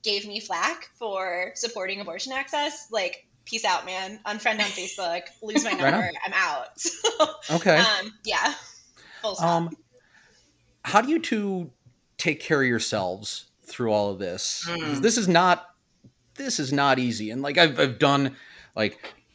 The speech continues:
Speaker 2: I've done an episode on, of this podcast on self-care and on compassion fatigue. And, you know, it's something that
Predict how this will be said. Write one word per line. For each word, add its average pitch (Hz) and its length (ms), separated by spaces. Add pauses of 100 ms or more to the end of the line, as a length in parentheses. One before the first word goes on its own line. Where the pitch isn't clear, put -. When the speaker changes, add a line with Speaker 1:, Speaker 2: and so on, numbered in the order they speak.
(140)
Speaker 2:
I've 123 140
done 123 180
an 127 60
episode 127 640 (120)
on, 127 460
of 135 160
this - 260
podcast 139 680
on 139 220
self-care 143 480
and 117 80
on 120 140
compassion 123 500
fatigue. 117 540
And, 117 300
you 156 100
know, 123 160
it's 127 140
something 139 340
that 117 180